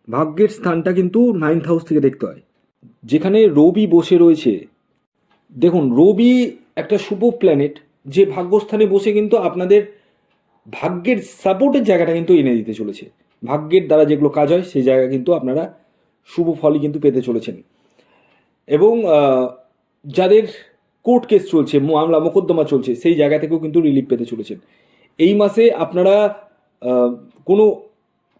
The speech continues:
হাইলাইটেড প্রোডাক্ট গৃহের জন্য পারচেজ করতে চলেছেন। এছাড়াও জায়গা জমি ক্রয় করার সম্ভাবনা কিন্তু হয়ে উঠতে চলেছে আপনাদের। এরপর আসি চাকুরি ক্ষেত্র। যারা চাকুরির জন্য প্রচেষ্টা করছেন,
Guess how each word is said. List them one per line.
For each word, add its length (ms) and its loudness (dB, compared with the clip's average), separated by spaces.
হাইলাইটেড 540 0
প্রোডাক্ট 400 0
গৃহের 280 2
জন্য 200 -2
পারচেজ 400 -4
করতে 240 -6
চলেছেন। 320 -4
এছাড়াও 460 -2
জায়গা 360 2
জমি 420 0
ক্রয় 220 2
করার 220 2
সম্ভাবনা 460 0
কিন্তু 380 0
হয়ে 140 6
উঠতে 240 2
চলেছে 300 -2
আপনাদের। 380 -2
এরপর 220 2
আসি 220 0
চাকুরি 380 0
ক্ষেত্র। 340 -2
যারা 180 2
চাকুরির 360 -2
জন্য 180 0
প্রচেষ্টা 440 -4
করছেন, 340 -4